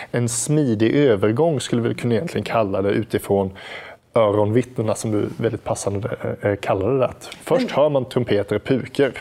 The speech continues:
Speaker 1: som sen ersätts mjukt av den här, eh,
Speaker 2: Och när vi
Speaker 1: sången.
Speaker 2: kommer in i kyrkan, jag menar det som kanske en modern, eh,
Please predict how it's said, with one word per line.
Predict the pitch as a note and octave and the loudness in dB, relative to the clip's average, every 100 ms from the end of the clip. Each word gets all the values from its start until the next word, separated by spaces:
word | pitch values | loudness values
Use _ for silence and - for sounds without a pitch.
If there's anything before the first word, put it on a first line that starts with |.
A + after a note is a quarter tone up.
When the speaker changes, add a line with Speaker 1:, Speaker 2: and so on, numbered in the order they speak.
| - - | -16 -16
Speaker 1:
som | - A#2 G#2+ G#2+ - _ _ _ | -4 -2 0 -4 -8 _ _ _
sen | - G#2 A2 | -6 -4 0
ersätts | C3 G#2+ - D3 - - | 0 0 0 -2 -2 -6
mjukt | A2+ F#2+ F#2+ - - | -2 0 -2 -6 -2
av | G2 F#2+ F#2+ - - - - | 2 4 2 -6 -18 -20 -6
den | G#2+ | -4
här, | F#2+ F#2+ G2 - - | -2 -2 -4 -10 -4
eh, | - G2+ | -2 2
Speaker 2:
Och | A#3+ | 4
när | B3+ | 4
vi | B3+ | 2
Speaker 1:
sången. | |
Speaker 2:
kommer | C4 C4 C4+ | 2 2 4
in | C4 | 0
i | |
kyrkan, | - C4 B3 D4+ C3+ | 0 -4 -2 -4 0
jag | G3 | 2
menar | A#3 A#3+ | 4 4
det | A#3 | 4
som | B3 A#3 A3+ A3+ - | 2 2 2 -2 -2
kanske | A3 G3+ F#3 F3 - | -2 0 0 -2 -4
en | - G3+ | -2 2
modern, | G#3+ D#4+ D4+ D#3+ D#3+ | 2 4 2 2 0
eh, | D3 | -2